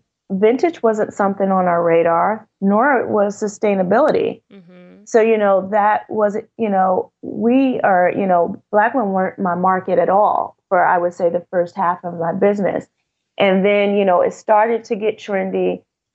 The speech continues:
Speaker 1: People started to catch, um, onto it. And then now I would say, you know, I would say it's probably about half of my business now.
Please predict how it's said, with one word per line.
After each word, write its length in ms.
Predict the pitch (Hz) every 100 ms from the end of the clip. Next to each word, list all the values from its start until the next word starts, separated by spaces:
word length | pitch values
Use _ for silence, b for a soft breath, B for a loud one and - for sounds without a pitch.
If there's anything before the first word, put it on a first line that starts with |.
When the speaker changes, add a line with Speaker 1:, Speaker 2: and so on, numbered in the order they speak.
| -
Speaker 1:
People 240 | 208 208
started 340 | 196 202 185 190
to 60 |
catch, 240 | 214 160 -
um, 180 | 208 - 190 180 -
onto 360 | 214 233 226
it. 140 | 196 -
And 140 | 208
then 160 | 196 196
now 300 | 202 262 190
I 80 |
would 180 | 185 190
say, 320 | 185 196 180 -
you 120 | 202
know, 260 | 190 185 -
I 140 | 190
would 180 | 196 190
say 260 | - 196
it's 120 | 185 185
probably 480 | 202 208 262 220
about 300 | 202 196 208
half 340 | - 190 240 269
of 60 |
my 160 | 190 -
business 440 | 185 - - -
now. 300 | - - -